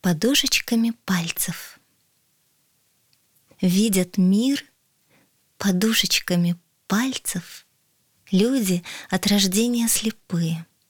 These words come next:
Слышат от других, что есть пространство и что незабудки голубые.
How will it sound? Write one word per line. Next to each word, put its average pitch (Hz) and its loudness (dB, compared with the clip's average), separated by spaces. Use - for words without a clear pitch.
Слышат 196 0
от 185 0
других, 202 0
что - 0
есть 190 0
пространство 214 0
и 185 0
что - 2
незабудки 185 0
голубые. 190 -2